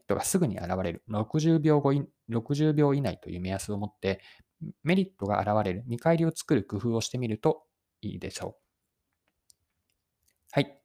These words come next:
そろそろクロージングです。今回は検温をエンタメ化するサーモセルフィーを取り上げて学べることを見てきました。まあ、最後に簡単に内容を振り返ってまとめておきます。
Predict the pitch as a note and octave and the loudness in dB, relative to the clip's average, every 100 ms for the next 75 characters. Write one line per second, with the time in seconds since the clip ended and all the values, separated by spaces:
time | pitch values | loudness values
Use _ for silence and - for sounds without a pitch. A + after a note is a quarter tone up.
0 | - B2 A#2+ G#2 F2 F#2+ F#2 F2 F2 F#2 | -4 0 2 0 -2 0 0 0 -8 -8
1 | F2+ - - _ _ _ _ G3+ G3+ C3 | -6 -8 -10 _ _ _ _ 0 4 6
2 | G2+ G2+ - _ - D#3+ E3 D#3 D#3 - | 6 4 -2 _ 0 2 4 2 0 0
3 | C3 B2+ B2 A#2 G#2+ A2+ A#2 - - D#3 | 0 0 0 -2 -2 0 -2 -2 0 2
4 | E3 E3 C#3 F#2+ F2 E2 F#2+ F#2 F2+ - | 4 4 2 0 -4 -6 -4 -4 -4 -2
5 | F#2+ - A2+ C#3 D#3 D#3 C#3+ F#2+ F2+ F2 | -4 -2 0 2 2 2 0 -2 -4 -8
6 | - F#2 - - _ _ _ _ - D3+ | -8 -8 -8 -12 _ _ _ _ -4 2
7 | G3+ D3+ G2+ G#2 G#2+ A2 A2+ G#2+ G#2 G2+ | 4 2 -2 -4 -2 0 0 0 0 0
8 | G2+ A2 G2 - C3+ G2 F2 E2+ F2 E2+ | -2 -2 -2 -2 -2 -2 -4 -6 -6 -10
9 | E2+ F2+ - | -10 -10 -10